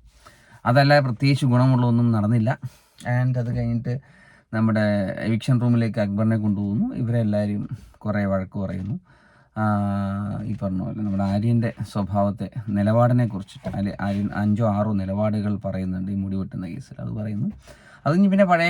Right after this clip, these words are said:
കാര്യങ്ങളൊക്കെ വീണ്ടും റിപ്പീറ്റ് ചെയ്യുന്നു, എന്തൊക്കെ നടന്നു, മറ്റേ ചെ-, ചെളിയിൽ പോയി കിടന്ന് കുറച്ച് പോയിന്റ്സ് മേടിച്ച കാര്യവും അങ്ങനെ ഇങ്ങനെ സംഭവങ്ങളൊക്കെ, ആ, സംസാരിക്കുന്നു.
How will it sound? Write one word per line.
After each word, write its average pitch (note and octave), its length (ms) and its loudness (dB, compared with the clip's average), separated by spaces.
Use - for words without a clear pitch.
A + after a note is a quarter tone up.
കാര്യങ്ങളൊക്കെ D#3+ 480 2
വീണ്ടും D3 200 2
റിപ്പീറ്റ് C3 300 -2
ചെയ്യുന്നു, A#2+ 340 0
എന്തൊക്കെ A#2+ 320 0
നടന്നു, A2 300 0
മറ്റേ G#2+ 240 -2
ചെ-, G2+ 120 -8
ചെളിയിൽ A#2+ 340 2
പോയി B2 160 0
കിടന്ന് A#2 260 2
കുറച്ച് A#2 280 0
പോയിന്റ്സ് A2+ 300 2
മേടിച്ച A2 240 0
കാര്യവും G2+ 300 0
അങ്ങനെ A#2 240 2
ഇങ്ങനെ A2+ 180 0
സംഭവങ്ങളൊക്കെ, A2+ 640 -2
ആ, G#2+ 40 -6
സംസാരിക്കുന്നു. G#2 720 -6